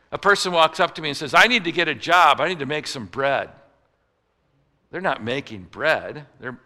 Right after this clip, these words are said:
they're making money so they can get bread, which means so they can eat. The symbolism is really big.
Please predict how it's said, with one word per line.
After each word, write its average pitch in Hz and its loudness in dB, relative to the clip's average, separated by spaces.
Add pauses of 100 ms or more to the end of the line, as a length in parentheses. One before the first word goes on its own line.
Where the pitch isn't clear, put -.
(360)
they're 117 -14
making 131 -8
money 156 -8 (580)
so - -14
they 143 -2
can 110 -12
get 196 -4
bread, 92 -12 (480)
which 113 -18
means 123 -10
so 135 -8
they 123 -4
can 117 -14
eat. 143 -10 (440)
The 123 -10
symbolism 165 -2
is 101 -10
really 127 -6
big. 104 -10